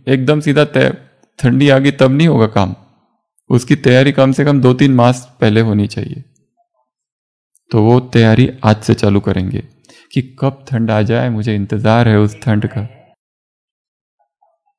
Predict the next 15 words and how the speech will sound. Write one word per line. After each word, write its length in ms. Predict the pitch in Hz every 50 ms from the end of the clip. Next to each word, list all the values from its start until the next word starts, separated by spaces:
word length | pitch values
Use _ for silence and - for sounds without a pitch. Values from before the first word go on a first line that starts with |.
| _ _ _ _ _ _ _ _ -
हमें 280 | - 120 117 123 127 113
जीतना 460 | - 117 113 113 113 123 123 131 123
है। 300 | 117 107 104 98 104 - _ _ _ _ _ _ _ _ _ -
योगी 440 | 131 117 113 120 127 131 131 143 143
अर्थात 580 | 147 135 123 - - - 131 139 143 139 - - -
ठंडी, 400 | 123 110 113 117 117 139 143 -
गर्मी 420 | - - 117 113 117 113 131 147
और 200 | 143 127 113 104
बारिश 400 | 98 95 110 110 117 131 131 131
का 140 | - - 123
उस 180 | 110 107 -
पर 100 | - 127
कोई 280 | 117 - - 120 117 117
प्रभाव 480 | 113 - - - - 101 95 92 - -
नहीं, 220 | - 98 113 -